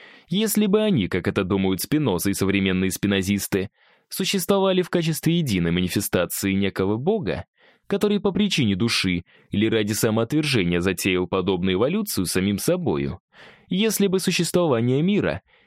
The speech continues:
не нуждалось таким образом ни в оправдании из его причин, ни в объяснении из его следствий, то страдания и горести жизни не то что должны были бы вполне уравновешиваться наслаждениями и благополучием в ней.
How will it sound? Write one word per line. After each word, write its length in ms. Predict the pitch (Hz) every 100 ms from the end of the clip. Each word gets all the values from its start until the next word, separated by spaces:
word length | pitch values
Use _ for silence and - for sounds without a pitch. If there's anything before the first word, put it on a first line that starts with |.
| -
не 120 | 185
нуждалось 580 | 208 180 170 208 185 -
таким 340 | 180 196 175 -
образом 500 | 185 208 185 165 170
ни 80 | 170
в 60 |
оправдании 640 | 165 175 175 175 226 110 82
из 100 | 82
его 200 | 85 82
причин, 480 | 113 147 - 76 76 _ _
ни 160 | 160 196
в 80 |
объяснении 760 | 196 165 160 - 92 101 131 123
из 120 | 98
его 200 | 92 110
следствий, 680 | 135 190 180 - 80 73 - _ _
то 100 | 147
страдания 640 | 131 151 156 135 87 85
и 40 | 90
горести 440 | 104 98 92 117
жизни 540 | 110 202 196 95 76 - _ _ -
не 120 | 123
то 160 | 233 254
что 200 | - 233
должны 380 | 226 190 202
были 200 | 185 190
бы 140 | 170 160
вполне 500 | - 160 160 165 160 _ _ -
уравновешиваться 840 | 190 202 214 220 156 - 90 87 95
наслаждениями 1000 | 92 92 95 90 104 101 104 98 98 98 _ _
и 140 | 170
благополучием 840 | 170 170 165 208 214 107 - 87 107
в 80 |
ней. 300 | 127 73 64